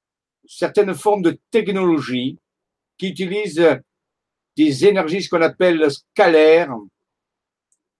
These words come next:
c'est-à-dire des énergies qui se déplacent de façon différente que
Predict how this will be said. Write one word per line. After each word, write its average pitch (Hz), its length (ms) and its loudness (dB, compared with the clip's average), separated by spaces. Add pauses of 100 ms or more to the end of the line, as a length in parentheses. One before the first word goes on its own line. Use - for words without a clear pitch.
(280)
c'est-à-dire 156 300 -2
des 151 180 -2
énergies 165 480 -4
qui 147 420 -8 (340)
se - 120 -8
déplacent 165 520 0
de 160 100 -4
façon 156 380 -2
différente 151 880 -2
que 151 300 0